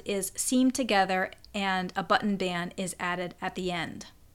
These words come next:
And there are both charted and written instructions for the lace. As I mentioned before,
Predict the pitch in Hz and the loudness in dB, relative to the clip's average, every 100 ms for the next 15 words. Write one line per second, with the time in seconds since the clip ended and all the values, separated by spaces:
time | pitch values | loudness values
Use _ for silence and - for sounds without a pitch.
0 | - - _ _ _ - - - - - | -16 -16 _ _ _ -20 -20 -20 -12 0
1 | 247 240 233 220 214 214 226 - - 247 | 4 4 4 2 2 2 -2 -2 -6 0
2 | 254 262 254 233 240 262 240 240 208 180 | 2 2 0 0 2 2 2 2 2 0
3 | - 196 - 196 185 - - - 196 185 | -2 -2 0 -2 -2 -4 -8 -2 0 0
4 | 180 175 160 - - - - - _ _ | -2 -2 -4 -4 -8 -8 -14 -16 _ _
5 | - - - - - - - - - 262 | -20 -20 -20 -20 -20 -20 -20 -18 -2 0
6 | 285 302 254 247 240 208 180 - 277 185 | 2 2 4 2 0 -2 -4 0 4 4
7 | 170 185 | 2 -4